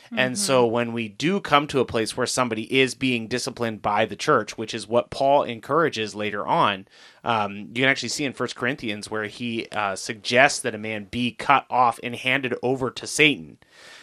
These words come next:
Speaker 1: Uh, but then in Second Corinthians, Paul's saying, "Hey, what happened to that guy? Is he, like, back in, or is he still
Speaker 2: Mm-hmm.
Speaker 1: drifting? Like, maybe we need to figure this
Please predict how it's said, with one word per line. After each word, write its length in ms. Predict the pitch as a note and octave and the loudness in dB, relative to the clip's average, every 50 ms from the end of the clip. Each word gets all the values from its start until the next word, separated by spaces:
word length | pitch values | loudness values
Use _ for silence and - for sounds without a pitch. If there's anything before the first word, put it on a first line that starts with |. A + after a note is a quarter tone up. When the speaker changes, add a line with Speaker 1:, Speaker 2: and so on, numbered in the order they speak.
| - - - | -20 -16 -8
Speaker 1:
Uh, 180 | - G#2 G#2 G2 | -4 -4 -4 -2
but 180 | G2 A2+ - | -4 -4 2
then 180 | - C3 C3 B2+ | 4 4 4 4
in 180 | A#2+ A#2 A2+ | 2 -2 -2
Second 540 | A2 - - - F#3 F#3+ G3+ - G#3 E3+ C3+ | -4 -6 -2 4 4 4 4 4 0 -4 -4
Corinthians, 640 | - C#3+ C3+ B2 A2+ A2 - - G2+ G2 G2+ G#2+ - | -2 -2 0 0 0 -2 -6 -8 -8 -8 -8 -8 -10
Paul's 360 | - - C#3+ C3+ B2+ A#2+ - | -4 0 2 4 4 2 0
saying, 280 | - - A#2 A2 A2 A2 | 0 -4 -4 -4 -4 -2
"Hey, 380 | A#2 E3+ G3 E3 A2 F#2+ _ _ _ _ _ _ - - _ _ _ _ - | 4 6 6 6 6 2 _ _ _ _ _ _ -20 -20 _ _ _ _ 4
what 120 | C#3+ C#3 | 4 8
happened 260 | C#3+ E3 E3+ E3+ D#3+ C#3 | 8 8 8 8 6 4
to 40 | |
that 180 | B2 A2+ A2 - | 4 2 2 2
guy? 180 | A2 G2+ F#2+ F#2+ | 0 0 0 -2
Is 120 | F#2 E2+ - | -4 -10 -8
he, 140 | - A#2 A2+ | -6 -4 -4
like, 200 | G#2+ G2 F#2 - | -4 -4 -4 -4
back 280 | G2+ F#2+ F#2 - - | -6 -6 -6 -2 0
in, 400 | D#3 F3+ F#3+ F#3 F3+ F#3 F#3 F3+ | 4 6 8 8 8 6 6 2
or 280 | D3+ - - A2+ G#2 G2+ | -2 -2 -2 -2 -2 -2
is 140 | G#2+ G#2+ - | -4 -4 -4
he 140 | - - | -4 -4
still 220 | G2+ G2 - A#2 G#2+ | -4 -4 -4 -4 -4
Speaker 2:
Mm-hmm. 40 | G2+ | 0
Speaker 1:
drifting? 480 | C3 D3 E3 E3+ - - E3+ D#3+ D#3+ D3+ | 4 4 4 4 4 0 0 0 2 2
Like, 180 | C#3 A2+ A2 - | 0 -2 -2 -2
maybe 160 | A2+ A2+ A2+ | -4 -4 -4
we 140 | A2+ A2+ A2+ | -2 -4 -4
need 100 | A2+ A2 | -6 -6
to 60 | G#2 | -8
figure 240 | - - G#2+ G#2 G2+ | -8 -6 -6 -6 -4
this 160 | G2+ G2 - | -6 -6 -8